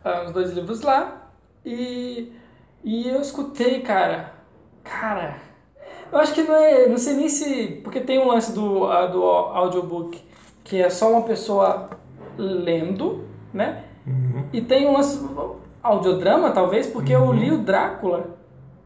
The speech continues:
Speaker 1: Cara, e eu acho que é audiodrama, porque tinha trilha sonora maneira, um monte de
Speaker 2: Uhum.
Speaker 1: coisa assim.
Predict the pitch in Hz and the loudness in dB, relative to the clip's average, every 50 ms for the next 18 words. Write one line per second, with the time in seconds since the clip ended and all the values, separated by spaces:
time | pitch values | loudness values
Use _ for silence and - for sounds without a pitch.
0 | - - - - - - - - - - - 269 269 226 180 - - - - - | -20 -20 -20 -20 -20 -20 -20 -18 -10 -6 -2 0 0 0 0 -2 -4 -8 -16 -20
1 | - - - - - - - - - - - - - - - - - - - 214 | -20 -20 -20 -20 -20 -20 -20 -20 -20 -20 -20 -20 -20 -20 -20 -20 -20 -14 -4 2
2 | 214 220 220 220 208 226 220 226 226 - 277 269 - 277 226 233 254 254 233 240 | 4 6 8 8 8 6 6 4 4 2 2 0 0 0 0 2 2 2 2 0
3 | - 196 - - 240 240 240 226 208 190 185 - - 202 220 214 - 214 208 214 | -2 -6 -6 -4 -2 0 2 2 2 2 -2 -4 -6 -4 -4 -2 0 2 2 2
4 | 208 202 180 165 160 170 208 233 226 196 208 226 226 - - - 226 - - - | 2 0 -2 -2 -2 0 2 2 2 2 2 0 0 2 2 4 4 4 2 0
5 | - 247 233 240 - | -2 -4 -4 -6 -8